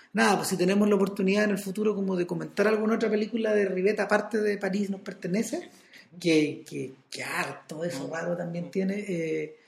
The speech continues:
Speaker 1: nada, yo creo que, yo creo que vamos a, vamos a volver sobre Les Enfants de Paradis y Muertos de la Risa.
Speaker 2: Bueno, eh, yo creo que ya, creo que es tiempo récord de
Speaker 1: Qué manera de excedernos.
Speaker 2: Eh, eh, bueno, la película lo meritaba, realmente re-,
Speaker 1: Mm.
Speaker 2: recomendamos absolutamente que la vean.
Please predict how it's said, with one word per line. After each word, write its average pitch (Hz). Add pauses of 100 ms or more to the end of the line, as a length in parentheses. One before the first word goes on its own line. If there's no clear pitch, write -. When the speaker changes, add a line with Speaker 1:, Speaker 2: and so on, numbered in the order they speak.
(380)
Speaker 1:
nada, 214
yo 190
creo 202
que, 196
yo 185
creo 202
que 202
vamos 208
a, 202
vamos 196
a 208
volver 196
sobre 208
Les 190
Enfants 196
de 190
Paradis 190
y 147
Muertos 175
de 180
la 170
Risa. - (640)
Speaker 2:
Bueno, 123
eh, 123
yo 123
creo 151
que 151
ya, 160
creo 147
que 143
es -
tiempo 147
récord 175
de 175
Speaker 1:
Qué 196
manera 170
de 151
excedernos. 170 (120)
Speaker 2:
Eh, 131
eh, 135 (280)
bueno, 170
la 143
película 156
lo 147
meritaba, 147
realmente 156
re-, 160
Speaker 1:
Mm. 123
Speaker 2:
recomendamos 147
absolutamente 160
que 165
la 156
vean. 139